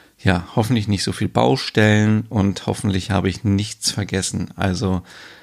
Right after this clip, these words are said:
ähm, ja, aber ja, einfach mal gucken. So, dann war's das, glaub ich, auch heute von mir hier in der vierzigsten Folge der Nerd. Und wie gesagt, wenn ihr irgendwie noch Fragen habt oder Tipps für mich habt,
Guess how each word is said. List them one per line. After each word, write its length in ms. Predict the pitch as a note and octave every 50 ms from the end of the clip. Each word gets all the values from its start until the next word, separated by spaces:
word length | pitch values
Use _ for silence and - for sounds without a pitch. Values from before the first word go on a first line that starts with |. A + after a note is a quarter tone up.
| _ _ _ _ _
ähm, 440 | - F#2+ F2+ F2+ F#2 F2+ F2 F2 F2 - _ _ _ _ _
ja, 180 | - - - - - _ _ _ _ _ _ _ _ - - - _
aber 440 | - A2 G#2+ G#2+ G#2 G2+ G2 G2 F2+ - _ _ _ _ _ _ _ _ - - - -
ja, 80 | - - _ _ _ _ _ _
einfach 220 | - A2 G#2 A2+ G2+
mal 100 | G2 F#2
gucken. 360 | - - - - G2+ F#2 - _ - - - - - - - - - - _ _ _ _ _ _ _ - -
So, 360 | G2 A#2+ D#3+ E3+ C#3 G2 E2 - - - - C#3 -
dann 360 | - A#2 A2+ A#2+ A#2+ A#2+ A#2+ A2+ G#2 G2 G2 F#2+ G2 -
war's 280 | - G#2+ C#3 D3 -
das, 200 | - A2+ F#2+ -
glaub 220 | - G2+ F#2 F2 F2+
ich, 160 | F2+ F2+ -
auch 300 | - G#2 F#2 F2 - -
heute 320 | F2+ F2 F2 - G2+ F#2
von 200 | - - F#2+ F#2
mir 240 | F#2 F2+ F#2 G2 G2
hier 220 | F#2+ F#2 G2 G2+
in 80 | - G2+
der 100 | F#2 F#2+
vierzigsten 460 | - - - - C#3 A2+ - A#2+ G#2+
Folge 340 | G#2 - G#2+ G2 G2 F#2+ F#2+
der 180 | F2 G2 F2+ F2+
Nerd. 540 | F#2 F2+ F#2 F#2+ F#2 G2 A2 A#2 - - _ - - - - - - _ _ _ _ _
Und 500 | - G#2 G2 F#2+ F#2+ F#2+ F#2+ F#2 - - _ -
wie 120 | A2 G#2
gesagt, 400 | G2+ F#2+ F2+ F2+ F2+ F2 - -
wenn 160 | - G#2 G#2
ihr 340 | - - A2 G2+ G2 G2+ -
irgendwie 440 | A#2 G#2 F#2+ G2+ F#2+ G2+ G2+ G#2 G2+
noch 180 | G2+ G2+ F#2+
Fragen 560 | - - - - G2+ G2 G#2+ G#2+ A2 A2 G2 F#2
habt 260 | G2 F#2+ F#2+ - -
oder 160 | G#2+ G2 F#2
Tipps 300 | - - - C#3+ - -
für 100 | - G#2+
mich 280 | G#2 G2 G2+ - - G#2
habt, 260 | G#2 G#2 - -